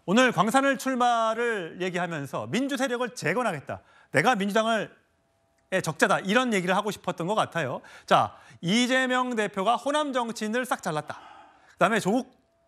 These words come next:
혁신당 대표를 향해서는 "법원 유죄 판결 받은 사람들." 이렇게 얘기를 했습니다. 자, 어떻게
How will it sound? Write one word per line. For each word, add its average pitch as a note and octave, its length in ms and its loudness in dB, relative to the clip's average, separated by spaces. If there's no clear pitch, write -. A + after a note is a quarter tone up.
혁신당 A#3 420 2
대표를 G3 300 2
향해서는 F#3+ 440 0
"법원 B3+ 340 4
유죄 A#3 140 2
판결 A#3 320 0
받은 F3 260 0
사람들." F3+ 460 -4
이렇게 F#3+ 540 -2
얘기를 C#3 360 -2
했습니다. C3+ 420 -6
자, C3 280 4
어떻게 C3 420 -2